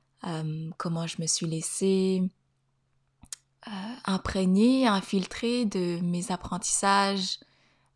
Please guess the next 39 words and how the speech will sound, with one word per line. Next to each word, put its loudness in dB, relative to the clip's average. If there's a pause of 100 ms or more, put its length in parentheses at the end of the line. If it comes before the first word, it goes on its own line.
(120)
euh, -4 (100)
à -6
travers, 0 (320)
oui, 4
les 0
situations -2
de 0
la 0
matière, -2
mais 0 (640)
il -2
y 2
a -2
quelque -4
chose 2
de, 0
de -6
plus -8
grand 0
que -6
moi 2
et 0
puis -6
de -6 (160)
plus -2
fort 2
que -6
moi 4
qui -6
me -2
soutient 2
et 2
que -4
je -4
ressens 0 (540)
de 0
plus -4
en 0
plus 0